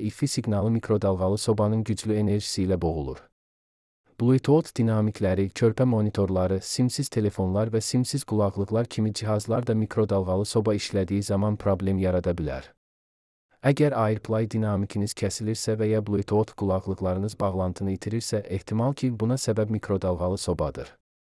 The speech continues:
Bu cihazlar siqnalları göndərmək üçün eyni tezlikdən istifadə edirlər,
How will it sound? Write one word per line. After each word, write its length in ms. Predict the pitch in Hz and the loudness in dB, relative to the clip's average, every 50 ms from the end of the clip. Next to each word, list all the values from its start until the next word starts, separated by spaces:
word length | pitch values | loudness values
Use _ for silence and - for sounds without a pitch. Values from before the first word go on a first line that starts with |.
| _ _ _ _ _ _ _ _ _ _ _ _ - | _ _ _ _ _ _ _ _ _ _ _ _ 0
Bu 100 | 160 175 | 0 2
cihazlar 500 | - 151 135 117 113 107 - 117 123 - | 2 2 0 2 0 0 0 0 0 0
siqnalları 560 | - - 113 117 107 104 101 101 104 101 107 | -2 -4 -2 0 0 0 2 2 2 0 0
göndərmək 580 | 101 107 104 107 104 101 95 92 104 113 110 107 - | 2 2 2 2 2 2 2 2 2 0 0 -2 -4
üçün 160 | - 110 104 | -4 -4 -2
eyni 300 | - 107 123 135 135 127 | 0 2 4 4 4 2
tezlikdən 560 | - - 104 95 - 98 92 - - 104 104 - | 2 0 -2 0 -2 -4 -4 -2 -2 -2 -2 -2
istifadə 480 | - - - - 92 92 90 95 90 90 85 | -6 -6 -4 0 0 0 2 0 0 0 0
edirlər, 400 | 92 82 85 78 85 92 90 | -2 -2 -2 -2 -2 -4 -4